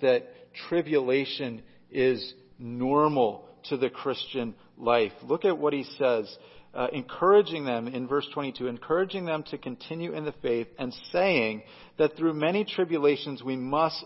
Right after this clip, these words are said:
enter the kingdom of God. Uh, when was the last time you heard a prosperity gospel preacher,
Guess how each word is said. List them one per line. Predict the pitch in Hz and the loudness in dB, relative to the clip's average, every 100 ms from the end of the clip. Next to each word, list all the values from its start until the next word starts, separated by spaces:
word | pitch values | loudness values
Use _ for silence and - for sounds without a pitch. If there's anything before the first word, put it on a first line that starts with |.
| - | -4
enter | 147 151 - 156 - - - | -2 -2 0 0 0 -8 -2
the | 143 | -2
kingdom | - - 135 127 123 117 - - | -2 -4 -2 0 0 -2 -16 -2
of | 127 120 | -2 0
God. | 123 113 98 - - _ - - _ | 0 2 2 -2 -16 _ -20 -20 _
Uh, | 131 123 - | -2 -2 0
when | 143 214 | 0 2
was | 262 202 | 2 4
the | |
last | 170 160 160 | 8 8 6
time | 170 165 | 0 0
you | 147 139 | 2 0
heard | 131 151 | 4 6
a | 127 | 4
prosperity | - 143 123 - 143 143 127 | 4 0 0 0 2 4 2
gospel | 117 113 110 - 110 | 4 2 2 -4 -8
preacher, | - 127 117 - 113 | -4 -4 -4 -4 -4